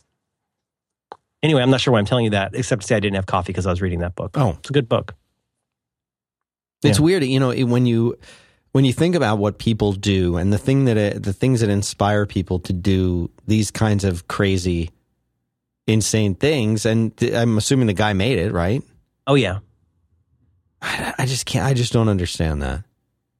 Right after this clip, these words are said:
Speaker 2: How someone
Speaker 1: Sure.
Speaker 2: can, can, can do that. They're taking the big risk to do it. They're probably gonna make it, but I don't, I don't, I, that, there's that part of me is, is missing. The part of me that says, "Take, take some kind of risk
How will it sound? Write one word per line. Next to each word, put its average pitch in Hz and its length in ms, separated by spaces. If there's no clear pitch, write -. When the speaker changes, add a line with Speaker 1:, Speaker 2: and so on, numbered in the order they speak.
Speaker 2:
How 131 140
someone 113 300
Speaker 1:
Sure. - 60
Speaker 2:
can, 101 340
can, 110 300
can 117 200
do 131 180
that. 120 280
They're 110 140
taking 131 340
the 117 60
big 107 200
risk 110 320
to 107 80
do 107 220
it. 104 200
They're 123 140
probably 139 340
gonna 113 160
make 110 300
it, 110 200
but 107 200
I - 140
don't, 208 220
I 156 100
don't, 185 260
I, 143 100
that, 151 200
there's 156 300
that 151 180
part 156 260
of 175 80
me 143 220
is, 120 160
is 110 240
missing. 107 480
The 107 100
part 143 240
of 143 80
me 135 140
that 120 160
says, 110 240
"Take, 143 400
take 214 340
some 165 240
kind 156 320
of 127 140
risk 104 600